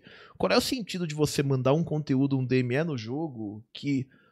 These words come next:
está extremamente overpriced e que as pessoas vão avaliar negativamente, você vai desagradar a grande maioria do público? Não tem sentido. Tem que ser o preço justo. Não tem que agradar e ser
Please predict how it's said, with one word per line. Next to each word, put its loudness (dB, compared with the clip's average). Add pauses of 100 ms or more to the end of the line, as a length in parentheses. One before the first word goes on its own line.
(220)
está 4
extremamente 2
overpriced 4
e 0
que 2
as 0
pessoas 0
vão 0
avaliar 6
negativamente, 2
você 0
vai 4
desagradar 2
a 0
grande -2
maioria 0
do 0
público? -4
Não -14
tem 0
sentido. -4 (200)
Tem 0
que -6
ser 6
o 2
preço 2
justo. 0 (400)
Não 4
tem 2
que 4
agradar 4
e 2
ser 2